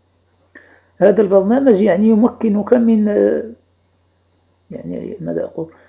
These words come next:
جمع مجموعة صور في صورة واحدة. كما تلاحظون هنا عندنا في التشكيل يعني إضافة مجموعة صور لخلفية واحدة وتعديل مكان كل صورة من هذه الصور.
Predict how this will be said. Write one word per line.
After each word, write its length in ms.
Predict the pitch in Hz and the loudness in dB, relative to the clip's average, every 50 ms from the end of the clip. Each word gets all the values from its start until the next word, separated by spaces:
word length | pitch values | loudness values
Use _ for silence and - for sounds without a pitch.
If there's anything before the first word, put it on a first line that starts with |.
| _ _ _ _ _ _ _ _ _ _ _ - | _ _ _ _ _ _ _ _ _ _ _ -20
جمع 360 | - 143 151 233 233 208 165 | -6 0 2 4 4 4 2
مجموعة 600 | 180 214 226 170 156 202 233 262 254 - 226 220 - | 2 2 2 2 2 4 2 4 4 4 2 2 0
صور 320 | - 208 214 220 247 247 | 0 0 2 4 4 2
في 140 | - 240 220 | 2 0 -4
صورة 300 | - - 226 214 202 190 | -2 0 2 2 2 2
واحدة. 480 | 180 175 160 - - 151 135 151 156 - - _ _ - | 2 2 0 0 -2 -6 -8 -8 -10 -12 -12 _ _ -4
كما 160 | - 170 170 - | -4 -4 -4 -2
تلاحظون 420 | - 190 180 - 180 170 170 156 | -4 -2 -2 -2 -4 -6 -6 -8
هنا 160 | 156 170 160 | -6 -8 -8
عندنا 300 | 156 180 165 165 165 165 | -8 -6 -6 -6 -8 -8
في 60 | - | -10
التشكيل 380 | - - - - - 208 220 247 | -14 -20 -20 -12 -6 -4 -4 -2
يعني 340 | 214 190 180 180 208 220 196 | -2 -4 -4 -4 -4 -4 -2
إضافة 420 | 160 190 196 190 - 190 - 190 | 0 0 0 0 -2 -6 -8 -6
مجموعة 440 | 175 156 160 196 208 190 170 175 - | -8 -6 -4 -2 0 0 0 0 -2
صور 320 | - - 175 185 214 208 | -4 -6 -4 -2 -2 0
لخلفية 540 | 202 - - 208 233 214 - 214 190 185 175 | -2 0 0 0 -2 -2 -2 -2 -2 -2 -2
واحدة 560 | 165 170 170 165 165 - 160 156 208 269 - - - - - - _ - | -2 -2 -4 -4 -4 -4 -2 -2 0 -2 -2 -6 -18 -20 -20 -20 _ 0
وتعديل 500 | 214 220 - - 156 165 185 254 233 220 | 0 2 2 2 2 2 2 2 2 4
مكان 300 | 220 208 - - 262 247 | 2 2 2 2 0 0
كل 280 | 233 - - 359 311 - | 2 2 2 2 2 2
صورة 300 | - 254 247 233 226 214 | 2 2 2 2 2 0
من 160 | 214 202 175 | -2 0 0
هذه 220 | 185 185 180 175 | 0 2 2 0
الصور. 380 | 160 - - - 160 143 143 | -2 -2 -4 -6 -6 -6 -8